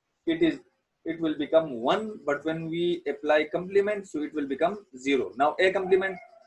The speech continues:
A value is zero, so it will become one. B value is zero, so it will, will become one. And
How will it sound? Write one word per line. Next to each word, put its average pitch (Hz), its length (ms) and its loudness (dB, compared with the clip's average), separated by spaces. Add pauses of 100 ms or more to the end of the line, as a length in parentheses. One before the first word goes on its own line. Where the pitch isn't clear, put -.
(320)
A 165 100 6
value 170 300 4
is 131 220 0
zero, 180 280 6
so 160 140 -4
it 147 120 -4
will 143 120 -2
become 139 280 -4
one. 160 260 0 (540)
B 165 160 0
value 160 300 2
is 139 140 -2
zero, 175 320 4
so 151 220 -6
it 147 140 -6
will, 147 380 -6 (320)
will 135 260 -4
become 147 400 -4 (220)
one. 131 240 -2 (2000)
And 139 340 0